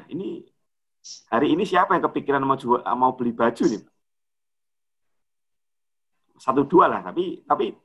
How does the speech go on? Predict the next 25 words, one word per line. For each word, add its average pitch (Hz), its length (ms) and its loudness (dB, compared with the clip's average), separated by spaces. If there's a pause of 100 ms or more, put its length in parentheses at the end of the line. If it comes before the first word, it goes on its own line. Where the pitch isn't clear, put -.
Tanah 160 320 4
Abang 165 320 2
ini 220 80 -6
juga 139 240 -4
Masya 113 320 -2
Allah 135 160 2
luar 131 240 -4
biasa. 131 400 -6 (320)
Yang 135 240 0
dulu 139 240 2
itu 151 160 0
dari 139 240 2
mulai 139 400 4
awal 135 400 6
Ramadan 131 320 2
itu 143 160 -6
nggak 117 240 -2
bisa 107 160 -8
masuk, 151 320 2
Pak, 104 240 0
karena 117 240 -6
sudah 107 160 -12
banyak 113 320 -4
sekali 127 240 -6
orang. 104 240 -8